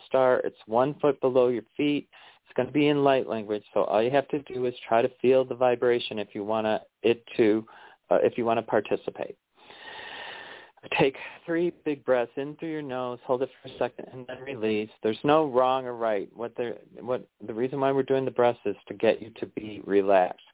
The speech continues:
calm, and ready to receive a vibrational energy. And so, and so that you can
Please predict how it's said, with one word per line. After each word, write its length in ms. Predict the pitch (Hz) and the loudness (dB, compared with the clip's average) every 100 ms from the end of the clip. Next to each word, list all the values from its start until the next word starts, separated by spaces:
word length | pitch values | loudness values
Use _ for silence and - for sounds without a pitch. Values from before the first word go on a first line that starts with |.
| - - | -14 -6
calm, 500 | 123 113 110 110 90 | -6 -6 -8 -10 -12
and 380 | - 92 92 90 | -8 -6 -6 0
ready 360 | 98 101 104 107 - | 2 4 2 -4 -6
to 100 | 101 | -4
receive 560 | 98 98 - 104 101 - | -4 -6 -4 -2 -2 -2
a 120 | 95 | -2
vibrational 760 | 101 98 98 98 98 - 101 - | 0 2 4 2 2 -4 -6 -2
energy. 560 | 104 107 87 - 62 - | -2 -2 -4 -6 -8 -8
And 240 | 95 95 - - | -6 -4 -6 0
so, 260 | 123 123 - - - - - | 2 2 -2 -18 -20 -18 0
and 260 | 170 139 135 | 2 2 0
so 120 | - 156 | -2 0
that 180 | 151 | -2
you 80 | 107 | -4
can 180 | - 131 | -10 -12